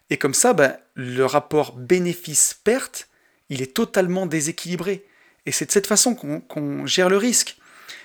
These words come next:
Et ça, c'est, ça, c'est vraiment, vraiment important. Et donc, euh, bah, on va rechercher aussi dans la vie ce genre de configuration,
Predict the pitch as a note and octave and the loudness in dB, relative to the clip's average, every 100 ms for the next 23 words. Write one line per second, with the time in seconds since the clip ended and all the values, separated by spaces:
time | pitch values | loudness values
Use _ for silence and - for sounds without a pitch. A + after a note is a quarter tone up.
0 | _ - - A3+ - D3+ D3 D#3+ G#3+ - | _ 2 2 4 2 2 -2 0 2 2
1 | D3+ C3+ F#3+ G3 F3+ F3+ F#3 F3+ - - | 2 0 0 2 0 0 0 -2 -6 -4
2 | G#3+ F3+ - - - - _ D3+ D3 A3 | -4 -4 -14 -20 -20 -20 _ -2 2 2
3 | F3 C#3+ C3 B2+ C3 C3 C3 C3 D3 D3+ | 2 2 2 2 2 4 2 2 -2 0
4 | - D#3+ - _ G#3 - - - G#3 D3+ | 0 0 -4 _ 4 6 6 2 0 0
5 | C#3+ C#3 C3+ A3 D4+ _ _ - _ - | 2 0 0 -4 -4 _ _ -20 _ -6
6 | - D3 C#3 A3+ D#3+ - F3+ F#3 F3+ F3 | -2 2 4 4 0 -2 -4 0 0 0
7 | - D3+ | -4 -6